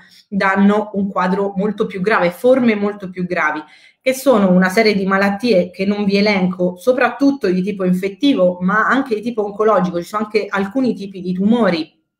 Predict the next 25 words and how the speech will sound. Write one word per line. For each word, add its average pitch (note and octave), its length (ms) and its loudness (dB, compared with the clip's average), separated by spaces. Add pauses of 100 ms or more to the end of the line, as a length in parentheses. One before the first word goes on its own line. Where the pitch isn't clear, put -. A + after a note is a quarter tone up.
(340)
che F#3+ 440 -2
insieme F#3+ 380 0
a - 80 2
ste G3+ 120 -6
infezioni A3+ 460 -2
opportunistiche A#3 880 -2
sono, A3 520 -2 (300)
eh, F#3 380 0
malattie A3+ 720 0
che G3+ 180 -2
si G3 140 -6
definiscono G#3+ 640 -2
aids A3 380 0
definenti, G3 880 -4
ok? F3+ 640 -6
Quindi G#3 220 -2
sono F#3+ 260 -2
caratteristiche G#3 1040 0 (160)
di F3+ 220 -4
questa, E3+ 640 0
di F3+ 80 -2
questa G3 320 0
sindrome G3 420 2
dell'immunodeficienza F3 920 0
acquisita. D#3+ 580 -8